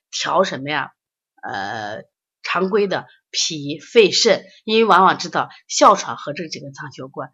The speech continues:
刚才还加一些什么呀？降低高气道的反应，这样效果会更好。所以说现在很多小孩的咳嗽呀，就是类型很多，就是我们搞不清楚的话，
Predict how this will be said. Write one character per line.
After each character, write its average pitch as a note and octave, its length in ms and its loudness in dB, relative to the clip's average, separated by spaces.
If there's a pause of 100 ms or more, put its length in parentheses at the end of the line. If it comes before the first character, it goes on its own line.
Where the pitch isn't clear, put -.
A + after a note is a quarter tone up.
(160)
刚 E3 140 -6
才 D#3+ 60 -10
还 C#3 200 -12
加 E3+ 280 -6
一 C#3+ 100 -12
些 - 200 -14
什 - 120 -20
么 A2 80 -18
呀？ A2+ 140 -16 (240)
降 C#3+ 240 -6
低 C#3+ 100 -10
高 D#3 180 -6
气 - 140 -10
道 C#3+ 120 -14
的 B2+ 100 -18
反 A#2+ 220 -20
应， - 160 -20 (440)
这 - 100 -8
样 C#3+ 120 -6
效 D3+ 160 -8
果 C3+ 120 -14
会 C#3 140 -14
更 D3+ 180 -14
好。 - 260 -14 (580)
所 D4+ 160 0
以 F4 80 4
说 D4 120 4
现 D#4 180 0
在 D4+ 120 2
很 D#3 180 -8
多 F3+ 120 -4
小 - 140 -6
孩 D#3 140 -8
的 F3+ 80 -6
咳 E3 240 -10
嗽 F3+ 220 -6
呀， C3 200 -10 (280)
就 E3+ 120 -6
是 F3 60 -6
类 B3+ 140 0
型 F#3 220 -4
很 A2+ 220 -6
多， D3 300 -10 (200)
就 A3+ 100 -2
是 A3 80 0
我 E3 140 0
们 A3+ 140 -4
搞 D#3 160 -4
不 D3 60 -16
清 A#3 220 -4
楚 G3 80 -10
的 C3 140 -10
话， C#3 220 -14